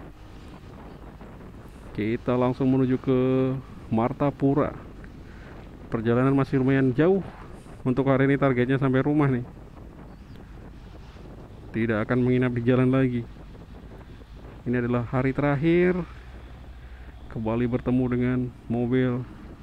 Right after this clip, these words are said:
semen Batu Raja. Panjang juga nih. <laughs> Harus hati-hati kalau mau menyalip mobil panjang seperti itu. Harus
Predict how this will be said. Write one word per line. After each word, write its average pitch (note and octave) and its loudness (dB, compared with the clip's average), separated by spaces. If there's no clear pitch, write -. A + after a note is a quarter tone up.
semen F3+ 6
Batu C3+ 2
Raja. C#3 2
Panjang A2+ 0
juga F3 4
nih. D3+ 4
<laughs> - -6
Harus A#2 -4
hati-hati D3 0
kalau A#2+ 0
mau A#2+ 2
menyalip B2 2
mobil A#2+ 2
panjang B2 2
seperti C3 0
itu. B2+ -2
Harus B2+ 0